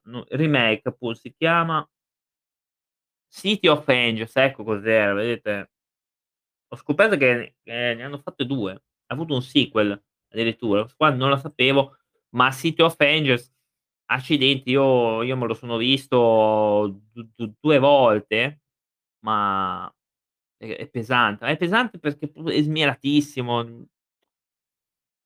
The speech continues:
Eh, boh, <laughs> niente, boh, boh, boh. Però Il cielo sopra Berlino è un bel film, eh, quindi ve lo consiglio.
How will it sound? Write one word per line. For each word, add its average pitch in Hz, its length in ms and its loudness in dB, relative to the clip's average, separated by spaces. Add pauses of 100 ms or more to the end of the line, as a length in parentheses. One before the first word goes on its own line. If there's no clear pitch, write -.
(120)
Eh, 117 460 0
boh, 120 320 2 (420)
<laughs> 127 200 -8
niente, 131 560 0 (160)
boh, 139 120 0
boh, 131 120 0
boh. 117 220 -4 (300)
Però 226 260 4
Il 165 140 0
cielo 208 220 2
sopra 180 200 -2
Berlino 165 320 2
è 147 40 2
un 127 140 0
bel 117 160 0
film, 98 280 -8
eh, 98 280 -12
quindi 104 320 -2
ve 101 120 -2
lo 107 120 2
consiglio. 98 480 -8